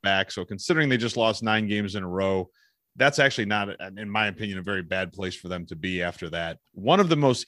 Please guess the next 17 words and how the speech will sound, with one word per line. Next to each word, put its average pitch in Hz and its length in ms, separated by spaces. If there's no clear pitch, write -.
interesting 160 580
nights 107 280
of 101 80
the 95 80
week 90 320
was 90 200
Wednesday 98 840
in 98 100
the 95 80
second 147 480
game 110 320
of 92 320
a 92 60
doubleheader 107 600
against 95 380
Tampa 98 260
Bay. 80 380